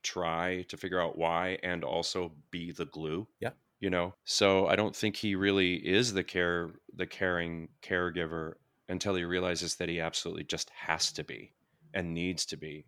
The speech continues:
Speaker 1: and probably should have always been. That scene that I have with the doctor,
Speaker 2: Mm-hmm.
Speaker 1: I never have to act in that scene. It's just,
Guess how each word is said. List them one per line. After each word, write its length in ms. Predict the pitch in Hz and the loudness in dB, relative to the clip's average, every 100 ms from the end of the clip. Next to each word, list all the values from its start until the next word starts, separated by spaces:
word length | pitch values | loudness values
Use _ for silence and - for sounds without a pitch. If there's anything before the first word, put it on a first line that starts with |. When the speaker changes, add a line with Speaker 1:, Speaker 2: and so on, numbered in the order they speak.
| _ _ _ _ | _ _ _ _
Speaker 1:
and 160 | 92 87 | -4 -2
probably 420 | 117 110 90 82 | 2 2 2 -2
should 220 | 78 90 | -2 -2
have 100 | 80 | 0
always 380 | 82 98 82 78 | 4 4 2 -6
been. 280 | - 80 80 - - | -8 -10 -10 -18 0
That 200 | 139 151 | 4 4
scene 300 | - 143 131 | 4 4 4
that 100 | 113 | 4
I 100 | 101 | 4
have 220 | 98 98 | 4 2
with 120 | 92 87 | 2 -2
the 60 | |
doctor, 600 | 87 85 85 - 110 107 _ - | 0 2 2 0 -4 -6 _ -10
Speaker 2:
Mm-hmm. 200 | 104 90 139 _ _ _ - | -8 -6 -10 _ _ _ -2
Speaker 1:
I 100 | 101 101 | 2 4
never 320 | 98 90 85 | 4 4 2
have 260 | 82 78 | 0 -2
to 160 | - 78 - _ - | -2 -8 -10 _ -8
act 460 | 76 - - - - _ _ | -8 -8 -10 -12 -14 _ _
in 140 | 87 80 | -6 -6
that 160 | 80 - | -4 -4
scene. 360 | 82 76 80 - | -4 -6 -10 -8
It's 200 | 87 - | -6 -4
just, 320 | - 82 - | -2 -4 -4